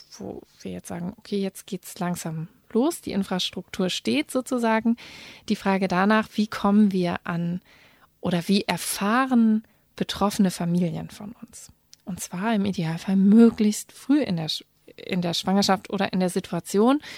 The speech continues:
ähm, und nicht erst nach zwei, drei Monaten, wenn eigentlich alles schon erledigt ist, sondern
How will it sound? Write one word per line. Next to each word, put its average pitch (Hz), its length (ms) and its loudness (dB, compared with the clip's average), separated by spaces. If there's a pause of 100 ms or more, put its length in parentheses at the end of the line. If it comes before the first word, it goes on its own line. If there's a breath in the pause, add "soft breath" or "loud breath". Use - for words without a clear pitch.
(340 loud breath)
ähm, 196 420 4 (480)
und 220 180 10
nicht 220 380 6
erst 202 500 2
nach 175 320 -2
zwei, 180 300 -4
drei 175 220 -2
Monaten, 214 580 4
wenn 180 200 0
eigentlich 190 560 0
alles 185 260 -4
schon 190 180 0
erledigt 220 480 -4
ist, - 180 -8
sondern 190 340 -2